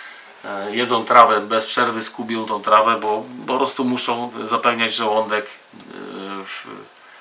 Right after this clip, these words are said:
w ten sposób, że jedzą cały czas. A, e, wilk na przykład, proszę pana,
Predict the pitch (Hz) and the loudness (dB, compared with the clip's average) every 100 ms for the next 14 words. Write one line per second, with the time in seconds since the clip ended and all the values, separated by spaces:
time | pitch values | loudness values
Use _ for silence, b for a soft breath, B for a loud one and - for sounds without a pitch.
0 | B - 120 - 107 110 117 104 101 101 | B -8 -6 -4 -4 -4 -4 -6 -4 -2
1 | 104 107 101 113 110 107 95 - - 117 | -4 -4 0 0 2 2 2 0 4 6
2 | 113 110 - - B B B - 98 101 | 6 2 -12 -20 B B B -12 -8 -4
3 | 101 98 98 120 - 120 131 127 - - | -4 -4 -8 -16 -12 -2 -2 -2 -8 -8
4 | - - 131 135 127 - - - B - | -8 -6 -6 -2 -2 -4 -16 -20 B -12
5 | 120 123 120 117 113 | -8 -4 2 4 4